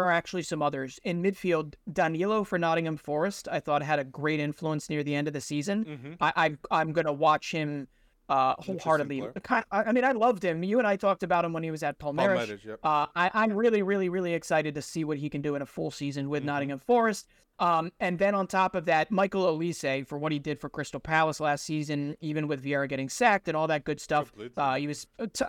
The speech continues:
Speaker 1: he was up there with the assists. He's just in a really deep winger, U twenty-three, you know, type of
Speaker 2: Mm-hmm.
Speaker 1: situation here.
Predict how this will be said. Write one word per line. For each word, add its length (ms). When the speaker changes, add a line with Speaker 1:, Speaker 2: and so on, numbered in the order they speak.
Speaker 1:
he 40
was 140
up 180
there 240
with 160
the 80
assists. 540
He's 180
just 220
in 80
a 80
really 480
deep 260
winger, 640
U 160
twenty-three, 800
you 120
know, 180
type 300
of 100
Speaker 2:
Mm-hmm. 60
Speaker 1:
situation 600
here. 280